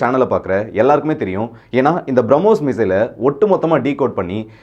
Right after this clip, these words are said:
இது ஏன் இந்த அளவுக்கு வேகத்துல, அதாவது சத்தத்தோட வேகத்தை விட மூணு மடங்கு வேகத்துல எப்படி இந்த மிசைலால போக முடியும்னு சொல்லிட்டு டீடெயில்டான ஒரு வீடியோ போட்டிருந்தோம்.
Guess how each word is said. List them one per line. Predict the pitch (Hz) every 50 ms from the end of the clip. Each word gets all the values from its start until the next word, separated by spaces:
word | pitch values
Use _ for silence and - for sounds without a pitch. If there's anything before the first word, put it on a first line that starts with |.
| _
இது | - 123 123 120 120 117
ஏன் | 156 190 220 220
இந்த | 196 160 135
அளவுக்கு | 131 139 151 151 127 117 123 127
வேகத்துல, | 120 123 - 104 87 - -
அதாவது | 95 98 107 117 123 110 117 143 156 156 156 -
சத்தத்தோட | 123 117 135 175 180 165 175 151 135
வேகத்தை | 117 123 131 131 139 - 123
விட | 107 104 101 113 139 135 - - - _ _ _ _ -
மூணு | 113 139 170 208 214 190
மடங்கு | 160 143 151 180 175
வேகத்துல | 156 139 139 - 131 - - 95 98 110 120 - -
எப்படி | 110 113 139 - - 220 208
இந்த | 202 170 151
மிசைலால | 131 123 127 160 156 147 139 160 196
போக | - 123 123 123
முடியும்னு | 113 110
சொல்லிட்டு | 113 110 113 98 80 95 101 - - - - 101 107
டீடெயில்டான | 143 202 220 196 208 190 170 170 170 185 175
ஒரு | 143 113
வீடியோ | 107 123 135 139 135
போட்டிருந்தோம். | 113 98 98 95 90 85 92 107 127